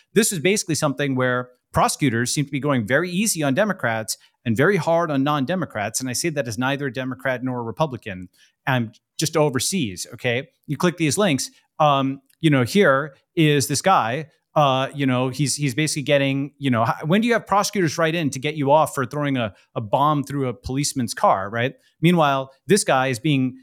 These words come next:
thrown in jail for, for memes, right? Ultimately, this, this guy who Molotov cocktailed the car got, like, a year in jail. This guy got seven months. Okay, so, you know, almost as much time for a tweet as it is for a Molotov cocktail. The ultimate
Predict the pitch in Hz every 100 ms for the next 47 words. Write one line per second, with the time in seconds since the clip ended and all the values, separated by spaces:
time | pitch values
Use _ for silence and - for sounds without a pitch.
0 | _ - 165 160 135 113 185 147 123 151
1 | _ - 156 143 135 - - 135 139 240
2 | 104 - - 127 139 165 202 160 143 147
3 | 131 135 - 135 117 156 139 123 131 147
4 | 147 113 139 190 143 120 110 170 127 117
5 | 127 120 120 107 165 135 104 110 120 -
6 | 135 123 113 - 113 113 160 120 - _
7 | _ - 135 123 110 117 147 123 117 _
8 | _ - 156 117 160 175 175 139 147 -
9 | 165 147 139 117 - 233 139 127 117 131
10 | 127 - 127 131 127 113 - 175 - 101
11 | 113 151 156 147